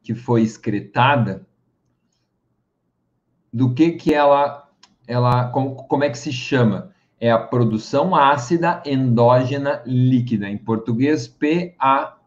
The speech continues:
L, ou P, é, P A L ou pael, tá? Em inglês, estão vendo aí o nome.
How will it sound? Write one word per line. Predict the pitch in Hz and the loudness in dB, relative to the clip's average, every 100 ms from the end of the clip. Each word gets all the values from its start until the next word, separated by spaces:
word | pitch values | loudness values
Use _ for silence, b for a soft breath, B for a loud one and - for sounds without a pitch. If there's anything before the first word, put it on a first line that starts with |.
| - | 0
L, | 120 101 92 - - | 2 2 0 -8 -4
ou | 110 113 - _ - | -4 -4 -8 _ -8
P, | 131 127 | -6 -6
é, | 123 110 - _ _ | -6 -6 -6 _ _
P | - 135 | 4 6
A | 143 | 8
L | 131 131 | 6 6
ou | 139 127 | 4 2
pael, | 139 139 104 - - _ | 2 4 2 0 -6 _
tá? | 113 131 - - - - | -2 -2 -4 -14 -16 -4
Em | 151 | 0
inglês, | 165 151 151 | 2 4 2
estão | 151 147 | 0 -2
vendo | 143 143 | -2 -2
aí | |
o | 147 | -2
nome. | 131 95 | 0 -2